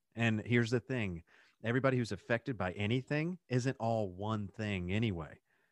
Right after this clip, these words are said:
You're gonna have Hispanics, Asians, white, black.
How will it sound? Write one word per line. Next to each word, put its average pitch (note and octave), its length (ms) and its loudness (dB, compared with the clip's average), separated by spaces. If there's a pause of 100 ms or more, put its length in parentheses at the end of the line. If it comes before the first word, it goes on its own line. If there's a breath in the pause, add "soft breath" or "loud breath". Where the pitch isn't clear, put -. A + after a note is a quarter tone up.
(340)
You're G2 160 0
gonna G#2 280 2
have F#2+ 280 -2
Hispanics, F2 720 -6
Asians, F2 640 -6 (140)
white, F2 340 -2 (220)
black. F2 320 0